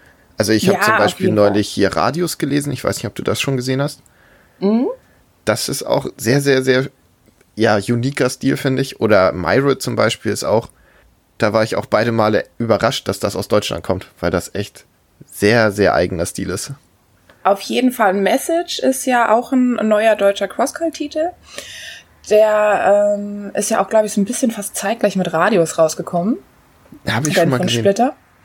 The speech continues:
Speaker 2: Und ja, ist halt auch ein deutscher Titel. Ähm, auch, auch so ein Eigenstil, aber auch sehr, sehr gewaltig einfach, ne? Also das schlägst du auch auf und denkst so,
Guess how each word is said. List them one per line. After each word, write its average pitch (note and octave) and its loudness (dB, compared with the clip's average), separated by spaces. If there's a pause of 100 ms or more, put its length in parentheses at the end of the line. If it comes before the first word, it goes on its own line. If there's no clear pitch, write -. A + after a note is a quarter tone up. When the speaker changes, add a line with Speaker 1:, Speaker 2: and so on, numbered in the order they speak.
(380)
Speaker 2:
Und A3 4
ja, A3 2
ist - -2
halt B3+ 2
auch E3+ 2
ein A3+ 2
deutscher A3+ 0
Titel. D4+ -8 (260)
Ähm, A3 2
auch, A#3 2 (360)
auch A3 2
so A#3 0
ein - -4
Eigenstil, A#3 2
aber F#3 4
auch F3+ -2
sehr, F#3 2
sehr F3+ 2
gewaltig F3+ -2
einfach, E3+ -6
ne? A3+ 0
Also G3+ 0
das G3 -4
schlägst G3+ 0
du E3+ 4
auch F3 2
auf F3+ 0
und F#3 -10
denkst D#3+ -6
so, D#3 -2